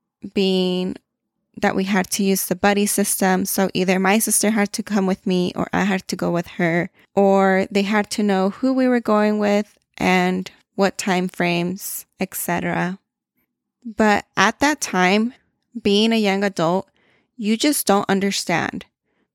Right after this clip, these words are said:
You don't understand why there's rules, why you can't go out to certain events, and you want to be just doing whatever your friends are able to do. Or at least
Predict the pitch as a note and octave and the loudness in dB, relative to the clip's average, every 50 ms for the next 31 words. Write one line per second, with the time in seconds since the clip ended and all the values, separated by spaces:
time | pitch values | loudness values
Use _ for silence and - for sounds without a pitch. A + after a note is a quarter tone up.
0 | _ _ _ - G#3+ G3+ G#3+ A#3 - - B3+ A#3+ B3+ - - B3+ A3 A3 A3 G#3 | _ _ _ 0 2 2 4 2 2 2 0 0 0 0 0 2 2 2 2 2
1 | G3+ G3 G3 G3+ G3+ G#3+ - - - F#3+ F#3+ F#3 F#3 F#3 F3+ F3+ F#3+ - - - | 2 2 4 2 2 2 0 -4 -4 -2 0 2 2 2 0 -2 -4 -6 -8 -10
2 | _ _ _ _ _ _ _ - F#3+ F#3 F#3 F3+ F#3+ G#3 G#3+ G#3+ G#3+ - - A3 | _ _ _ _ _ _ _ -10 -6 -2 0 0 2 2 0 0 -2 -2 -2 0
3 | G3 - - - G3+ G3 F#3+ F#3 - - - - G3 - G3 F#3 F3+ F#3 F#3 F#3+ | 0 0 0 0 2 2 2 2 0 -2 -4 -4 -2 0 0 0 0 0 -2 -2
4 | G3 - _ - G3 G3 F3+ F3+ E3 E3+ F3 - - - - - - - - _ | -4 -8 _ -2 -2 0 2 2 2 2 0 -2 -4 -8 -8 -8 -8 -10 -14 _
5 | _ _ _ _ _ _ _ _ - A3 A#3 A#3+ A#3+ C4 B3+ A#3+ G#3+ A#3 C#4 D4+ | _ _ _ _ _ _ _ _ 2 4 4 6 4 4 4 4 4 4 4 2
6 | - D4+ D4 C#4 - C4+ B3+ - - - G#3+ G#3 G#3+ A3 A3+ A#3 A#3 - - _ | 2 2 0 2 0 0 -2 -2 0 0 2 2 4 4 4 2 2 -2 -4 _
7 | - - G3+ G#3+ - - - G3 G3+ G3+ A#3 A#3 A3+ A3+ A#3 A#3 - - G#3 A3+ | -6 -2 0 0 0 2 0 0 2 2 2 2 2 2 0 0 0 0 2 2
8 | B3+ B3 B3 A3 - - F#3 F3+ F#3 F#3 F3 E3+ E3+ - - F3 - - - - | 2 2 2 0 0 0 -2 -2 -2 -2 -4 -4 -6 -4 -4 -4 -4 -4 -6 -6
9 | G#3 G3+ - _ _ _ _ _ _ _ _ _ _ _ _ _ _ _ _ _ | -8 -10 -12 _ _ _ _ _ _ _ _ _ _ _ _ _ _ _ _ _
10 | _ A3 G3+ G3+ G3+ - - - - G3 - G3+ G3+ G3+ G#3 - - - - - | _ -4 -4 -4 -4 -6 -6 -6 -6 -4 -2 0 0 0 0 -2 -4 -6 -6 -8